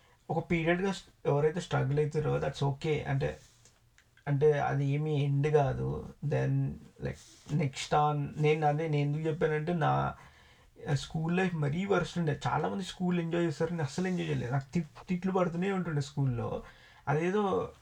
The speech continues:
నాటీ థింగ్స్ చేసినందుకు కాదు, నార్మల్గా దీనికే తిట్లు పడుతుండే. Then, ఆ, దాని తర్వాత ఓకే ఉంటుండే. "అరే, ఏం చేస్తాం?" నాకు అంతగా గ్రే-, స్కూల్లో అందుకోసమే స్కూల్ ఫ్రెండ్స్‌ని కలవాలన్నా కూడా ఉన్నారు కొంతమంది. కలవాలన్నా కూడా అంత ఏమనిపి-, "అరే, అప్పుడు,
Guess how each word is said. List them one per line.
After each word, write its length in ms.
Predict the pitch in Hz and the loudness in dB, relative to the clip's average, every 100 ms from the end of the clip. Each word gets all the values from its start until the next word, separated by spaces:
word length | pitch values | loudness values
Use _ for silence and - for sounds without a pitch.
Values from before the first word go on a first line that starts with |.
| - | -4
నాటీ 440 | 151 131 143 185 | 0 0 0 -2
థింగ్స్ 240 | 185 190 170 | -2 -2 0
చేసినందుకు 480 | 180 - 185 175 151 | -2 0 0 0 0
కాదు, 300 | 139 131 135 | 2 2 0
నార్మల్గా 540 | 127 120 139 160 160 | 0 0 -2 0 0
దీనికే 400 | 139 135 151 170 | 2 2 0 0
తిట్లు 240 | 156 165 | -2 -2
పడుతుండే. 460 | 143 131 135 127 - - - - - - 160 | 0 0 -2 -6 -8 -14 -20 -20 -20 -6 0
Then, 460 | 165 214 226 233 220 - | 2 0 0 -4 -6 -6
ఆ, 100 | - - - _ - - | -8 -8 -14 _ -18 2
దాని 240 | 180 175 | 4 4
తర్వాత 200 | 175 190 | 0 0
ఓకే 380 | 208 170 170 220 | 0 0 -2 0
ఉంటుండే. 360 | 214 202 202 170 | 0 0 0 0
"అరే, 200 | 147 175 | 0 -2
ఏం 280 | 160 156 175 | -4 -2 -2
చేస్తాం?" 680 | 170 - 170 170 165 156 | -2 -2 -2 0 -2 0
నాకు 240 | 156 151 151 | 0 0 0
అంతగా 340 | 151 - 165 | -2 0 -2
గ్రే-, 440 | 156 160 156 165 | -2 -2 -2 -4
స్కూల్లో 380 | - - 160 165 | -8 -6 0 4
అందుకోసమే 460 | 160 151 180 202 220 - - - - | 2 2 -4 -4 -8 -12 -20 -20 -16
స్కూల్ 260 | - 214 202 | -4 -2 -2
ఫ్రెండ్స్‌ని 460 | 190 185 180 202 | 0 -2 -2 -2
కలవాలన్నా 640 | 185 165 170 185 185 175 180 | 0 0 2 2 2 0 -2
కూడా 180 | 180 185 | -2 -2
ఉన్నారు 360 | 175 170 196 | 0 2 0
కొంతమంది. 600 | 160 170 160 147 135 101 | 0 -2 -2 -2 -2 -6
కలవాలన్నా 600 | - 170 160 185 196 190 196 | -6 -4 0 2 2 0 -2
కూడా 160 | 202 | 0
అంత 180 | 175 170 | -2 -2
ఏమనిపి-, 460 | 170 175 180 160 156 | -2 0 -2 -2 -2
"అరే, 220 | 156 - | -2 0
అప్పుడు, 720 | 147 - - 180 180 180 175 | -2 -2 -2 0 2 0 0